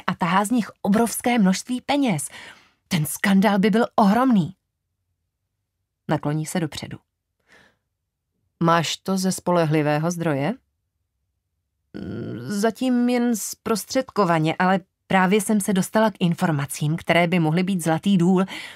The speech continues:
A protože jsme na to kápli včas, mohli bychom pro Puls získat exkluzivní reportáž. Derek zpozorní. Zaklesne prsty do sebe. Exkluzivní,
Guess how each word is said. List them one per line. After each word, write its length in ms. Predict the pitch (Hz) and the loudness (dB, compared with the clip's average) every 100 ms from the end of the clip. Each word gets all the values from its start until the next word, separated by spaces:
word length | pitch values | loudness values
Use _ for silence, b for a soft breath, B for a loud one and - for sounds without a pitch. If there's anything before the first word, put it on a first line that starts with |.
| B B _ _ _ _ _ | B B _ _ _ _ _
A 100 | 202 | -2
protože 400 | 190 254 247 220 | 0 0 2 0
jsme 160 | 233 220 | 2 2
na 80 | |
to 100 | 220 | 2
kápli 300 | 220 220 208 | 2 2 2
včas, 340 | 185 302 247 - B B B - | 0 0 -2 -4 B B B 2
mohli 200 | 185 208 | 4 4
bychom 300 | 220 233 190 | 2 2 2
pro 140 | 247 | 2
Puls 300 | - 208 - | 2 2 0
získat 400 | 190 208 - 214 196 - | -2 -2 0 -4 -4 -6
exkluzivní 580 | 196 - 226 214 214 214 | -6 0 2 4 4 4
reportáž. 640 | 196 220 - 160 - - B B B _ _ _ _ _ _ _ - | 2 0 -2 -6 -8 -12 B B B _ _ _ _ _ _ _ -4
Derek 240 | 170 190 | 0 0
zpozorní. 540 | - 208 180 147 131 - _ _ _ _ _ _ _ | -2 -2 -2 -2 -6 -12 _ _ _ _ _ _ _
Zaklesne 560 | 165 165 185 185 156 139 | -4 -4 -4 -6 -8 -8
prsty 360 | - - 180 | -10 -8 -6
do 80 | 147 | -6
sebe. 280 | - 139 - - _ _ _ _ _ _ - - _ _ _ - | -6 -12 -12 -16 _ _ _ _ _ _ -20 -20 _ _ _ -12
Exkluzivní, 1080 | 147 - - - 143 143 143 143 143 139 | -10 -10 -10 -6 -6 -6 -6 -6 -8 -10